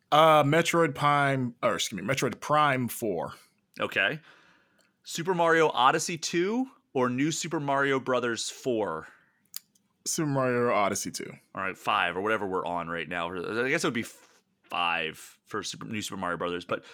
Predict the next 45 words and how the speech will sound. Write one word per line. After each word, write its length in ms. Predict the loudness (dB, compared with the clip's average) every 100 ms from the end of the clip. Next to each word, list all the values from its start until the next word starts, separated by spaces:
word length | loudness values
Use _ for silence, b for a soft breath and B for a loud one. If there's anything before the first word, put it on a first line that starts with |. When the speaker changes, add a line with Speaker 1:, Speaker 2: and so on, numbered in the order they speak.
| B
Speaker 2:
you 100 | -2
think 140 | 0 2
we're, 160 | 0
we're 160 | 0 0
more 180 | 2 0
likely 240 | 0 -2
to 80 | -2
get 100 | -2
a 40 |
three 240 | -2 -4 -4
D 100 | -2
Mario 340 | -2 0 0
than 120 | 0 -4
a 60 |
new 200 | -4 -6
two 280 | -6 -6 -6
D 100 | -6
Mario 360 | -6 -6 -6 -8
is 80 | -6
basically 280 | -8 -8
the 60 | -12
question. 480 | -10 -10 -10 -14 -18 -20 -12 -12 -10
Speaker 1:
Yes. 480 | -10 -6 -6 -6 -10 _ -12
Speaker 2:
Okay. 400 | -6 0 0 0 b b b b b b b _ _ _ -4
A 80 |
new 240 | 0 0 2
Donkey 340 | 2 2 0
Kong 240 | 0 0 0
Country 320 | -4 -4 -4
game 340 | -2 -2 -4
or 280 | -2 2 2
a 80 | 2
remaster 600 | 0 2 2 2 -2 -2
of 140 | -2
Donkey 260 | -2 -2 -4
Kong 200 | -6 -4
Country 300 | -4 -4 -4
Returns 460 | -6 -2 0 0 -2
from 200 | -6 -6
the 80 |
three 240 | -8 -6 -4
D 140 | -2
S 200 | -2 -4
and 380 | -6 -6 -6 -8
Wii? 340 | -6 -8 -8